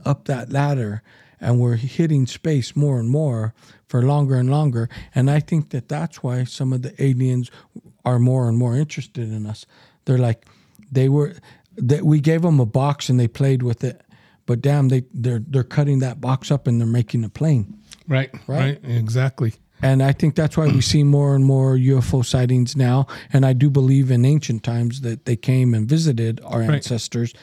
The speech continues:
Speaker 1: and gave them knowledge.
Speaker 2: Right, I believe that too, 'cause, um, well, not only then, even now,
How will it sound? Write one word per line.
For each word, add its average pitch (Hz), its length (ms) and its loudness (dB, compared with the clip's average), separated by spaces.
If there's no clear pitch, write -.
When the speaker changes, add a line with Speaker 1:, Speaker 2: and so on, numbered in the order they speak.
Speaker 1:
and 151 100 2
gave 175 160 0
them 208 140 0
knowledge. 233 440 -6
Speaker 2:
Right, 147 200 0
I 131 120 2
believe 131 280 2
that 131 200 -2
too, 160 180 0
'cause, 131 320 -2
um, 127 200 0
well, 220 160 0
not 214 180 0
only 220 240 2
then, 156 400 2
even 185 360 2
now, 143 380 -2